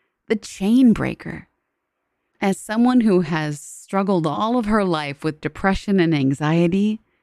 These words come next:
I find this incredibly heartening, that the Jesus we serve is so multifaceted. He not only calms our storm, but also breaks our chains.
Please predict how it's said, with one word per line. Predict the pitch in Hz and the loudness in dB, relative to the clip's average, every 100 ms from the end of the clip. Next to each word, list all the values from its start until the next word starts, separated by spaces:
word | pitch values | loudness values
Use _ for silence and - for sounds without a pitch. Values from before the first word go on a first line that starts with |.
| _ _ - | _ _ -18
I | 208 233 233 | -4 -2 -2
find | - 185 180 185 185 160 | -4 2 4 6 4 2
this | 165 165 - | -2 -2 -4
incredibly | 175 160 - - 190 196 196 185 180 | -2 -2 -4 -4 0 0 0 -2 -2
heartening, | - 160 - 143 127 - _ _ _ _ _ | -2 -4 -2 -2 -4 -10 _ _ _ _ _
that | 233 208 | -4 -2
the | 202 | -4
Jesus | - 262 339 403 - | -4 -6 -6 -8 -4
we | 254 | -4
serve | - 214 202 | -4 -4 -4
is | 196 | -4
so | - 269 302 | -6 2 6
multifaceted. | 330 233 226 226 196 185 190 233 - 190 135 - _ _ _ _ _ _ _ _ _ _ _ _ _ | 8 6 4 0 -2 -2 -2 -4 -6 -6 -6 -8 _ _ _ _ _ _ _ _ _ _ _ _ _
He | - 359 427 | -8 -4 0
not | 269 254 - | 2 2 0
only | 226 220 185 | 2 2 0
calms | - 202 226 247 220 | -4 0 4 6 4
our | 170 | 0
storm, | 165 - 196 220 202 180 - - _ _ _ _ - | -4 -6 -2 0 0 0 -6 -14 _ _ _ _ -12
but | - - | -12 -10
also | 220 240 254 - 208 | -10 -8 -8 -6 -6
breaks | 175 - 226 214 - | -4 -2 -4 -4 -10
our | 175 | -12
chains. | - 202 226 220 - - - | -8 -2 2 4 2 -4 -14